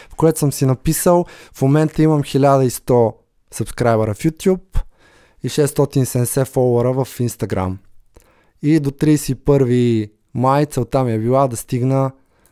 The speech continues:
две хиляди в YouTube. Най-малко хиляда и петстотин, в момента имам хиляда и осемстотин.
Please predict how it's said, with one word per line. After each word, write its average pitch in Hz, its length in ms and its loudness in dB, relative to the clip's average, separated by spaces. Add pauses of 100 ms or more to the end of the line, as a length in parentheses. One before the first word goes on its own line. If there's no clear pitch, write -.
(240)
две 110 220 -2
хиляди 107 380 -4
в - 40 -12
YouTube. - 640 -6 (640)
Най-малко 123 420 0
хиляда 113 240 0
и 107 40 -2
петстотин, 156 520 -2
в - 80 -14
момента 135 320 -2
имам 135 120 0
хиляда 123 420 0
и 120 100 0
осемстотин. 101 640 -6